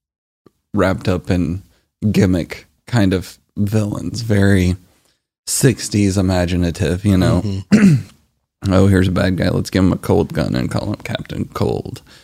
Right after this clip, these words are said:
Speaker 1: Um, I mean, there's not a lot of depth to it, but then if you start peeling back the characters of Leonard Snart and who he really is behind that, like,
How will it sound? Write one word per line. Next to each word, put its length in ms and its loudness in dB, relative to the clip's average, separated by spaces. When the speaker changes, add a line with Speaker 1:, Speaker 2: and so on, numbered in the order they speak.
Speaker 1:
Um, 640 2
I 60 2
mean, 320 2
there's 240 0
not 160 4
a 40 2
lot 200 2
of 120 -2
depth 420 -2
to 240 4
it, 200 0
but 160 0
then 400 2
if 240 -2
you 60 -2
start 280 -2
peeling 380 0
back 240 -4
the 80 -12
characters 640 -4
of 240 -2
Leonard 380 4
Snart 520 -2
and 160 0
who 200 2
he 240 2
really 340 0
is 200 -2
behind 520 0
that, 380 -4
like, 320 -6